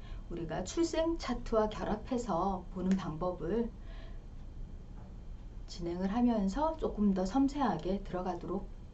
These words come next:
하도록 하겠습니다. 아, 오늘 수업 어땠는지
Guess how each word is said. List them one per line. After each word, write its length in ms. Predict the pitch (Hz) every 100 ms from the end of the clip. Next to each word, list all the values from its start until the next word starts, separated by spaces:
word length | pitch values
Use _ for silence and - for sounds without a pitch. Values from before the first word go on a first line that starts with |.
| -
하도록 400 | - - 208 202
하겠습니다. 600 | - 226 - 185 165 165 190 190 - - - - - - - -
아, 240 | 208 202 196
오늘 260 | - 226 262
수업 280 | 247 233 226
어땠는지 1040 | 170 254 262 247 233 - 196 190 175